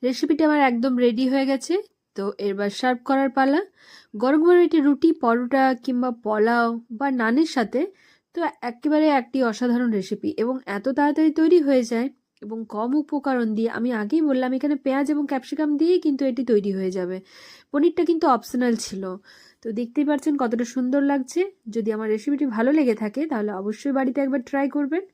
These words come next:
এবং কেমন লাগলো আমাকে কমেন্টে জানাবেন। আর ভালো লেগে থাকলে চ্যানেলটিকে অবশ্যই সাবস্ক্রাইব করতে ভুলবেন না।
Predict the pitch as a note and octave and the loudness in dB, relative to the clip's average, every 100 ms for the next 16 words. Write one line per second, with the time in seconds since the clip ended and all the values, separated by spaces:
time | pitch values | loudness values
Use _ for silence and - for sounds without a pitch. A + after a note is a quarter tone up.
0 | _ _ - B3+ B3+ B3 B3 D4 D#4+ D#4+ | _ _ -10 -6 -4 0 2 2 4 4
1 | C#4 A#3+ A#3 B3+ B3+ B3 A#3+ D#4 C4+ F#3+ | 2 2 -2 -4 -4 -2 0 0 -2 -2
2 | F3+ F3+ G#3+ G3+ _ _ _ _ _ _ | -4 -6 -8 -12 _ _ _ _ _ _
3 | _ _ _ _ _ _ F3+ F3+ F3 F#3 | _ _ _ _ _ _ -10 -10 -6 -6
4 | G3+ A3+ A#3 B3 C4+ E4+ E4+ A3 A3 A3+ | -4 -4 -4 -4 -4 -4 -4 -4 -2 -4
5 | A3+ A3+ C4 - G4+ - _ - _ - | -4 -4 -4 -2 -4 -6 _ -20 _ -6
6 | G#3+ - A#3+ A3+ A#3 A#3+ G#3 G3 F#3 F#3 | -4 -2 -2 -2 -2 -4 -4 -4 -4 -6
7 | - G#2 | -8 -10